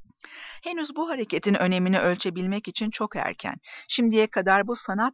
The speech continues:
tarzı siyasal bir ifade aracı olarak çok az incelendi. Ancak hiç kimsenin görmemezlik edemeyeceği bir gerçek odur ki,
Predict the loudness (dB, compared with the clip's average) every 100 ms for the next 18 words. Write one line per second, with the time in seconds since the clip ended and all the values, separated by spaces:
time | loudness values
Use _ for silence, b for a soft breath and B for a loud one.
0 | _ -2 0 0 -6 -8 -6 -6 -2 0
1 | 0 -2 -8 -2 -2 0 0 0 0 0
2 | 2 2 0 B B -2 0 0 -4 -4
3 | -4 -4 -4 -4 -6 -14 _ -10 4 4
4 | 4 0 -2 -10 -10 -12 -6 -2 0 2
5 | 2 0 0 -2 -2 -8 -12 B B B
6 | -4 0 2 2 0 0 0 -2 -2 -2
7 | -2 -4 -8 -2 0 2 0 -2 -6 -6